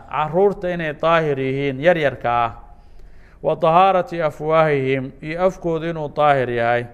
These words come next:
walow bacda maa asaabata najaasatu, afkooda nijaasadu markay asiibto kadibba ha ahaatee,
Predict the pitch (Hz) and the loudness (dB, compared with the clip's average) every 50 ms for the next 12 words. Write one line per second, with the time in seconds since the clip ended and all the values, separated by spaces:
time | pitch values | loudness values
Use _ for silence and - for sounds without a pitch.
0 | - - - - - - - - 160 180 190 190 185 180 170 175 175 180 170 160 | -18 -20 -20 -20 -20 -20 -8 0 4 4 6 6 6 6 4 4 2 2 2 0
1 | 165 160 160 160 156 151 147 - 151 147 143 143 151 160 156 - 156 143 143 139 | -2 0 0 2 2 2 0 2 2 2 4 4 2 0 -2 -4 -6 -4 -4 -4
2 | 127 123 120 135 131 131 127 - 127 120 120 - 127 123 120 - - - - - | -6 -2 0 0 0 0 -2 -4 -8 -10 -8 -6 -6 -6 -6 -8 -12 -18 -20 -20
3 | - - - - - - - 214 208 208 - - - 165 151 139 131 127 127 127 | -20 -20 -20 -20 -12 -4 -2 0 0 -2 -4 -6 -4 0 2 2 2 2 2 2
4 | 127 131 127 - - - - - 151 156 160 147 156 165 165 170 165 180 202 190 | 2 0 0 -4 -10 -18 -20 -14 -12 -12 -8 -2 0 2 2 2 2 0 0 0
5 | 180 175 185 185 180 - 175 165 156 151 147 - - 147 147 147 - 143 - 226 | 0 0 -2 -4 -6 -4 -4 -2 -2 -2 -2 -4 -6 -6 -4 -4 -4 -4 -2 -4
6 | 247 185 175 170 147 139 143 139 151 160 165 151 131 123 123 123 120 120 120 - | -2 -2 -4 -4 -2 -2 -2 0 0 0 0 0 0 -2 -2 -2 -2 -2 -2 -2
7 | 139 135 127 120 | 0 0 0 0